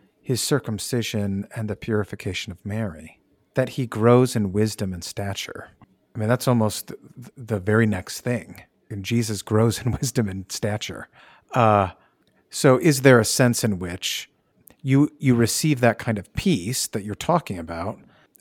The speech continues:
by actually being filled with wisdom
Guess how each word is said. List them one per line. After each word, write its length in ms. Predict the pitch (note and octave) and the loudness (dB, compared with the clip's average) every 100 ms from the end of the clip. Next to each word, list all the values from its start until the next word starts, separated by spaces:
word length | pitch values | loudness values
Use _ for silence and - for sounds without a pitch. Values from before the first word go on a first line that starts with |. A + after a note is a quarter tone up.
| A#2 - | -8 2
by 400 | A#2+ A#2+ A#2 A#2 | 6 6 4 2
actually 460 | B2 B2+ - C3 A#2 | -4 -4 -4 -2 -2
being 240 | A#2+ G#2+ | 0 -2
filled 480 | - - B2+ A#2 G#2 | -4 -2 0 0 -4
with 280 | G#2+ G2+ - _ | -4 -4 -12 _
wisdom 680 | G#2 G2+ C#3 - - - - | -6 0 2 0 -8 -16 -20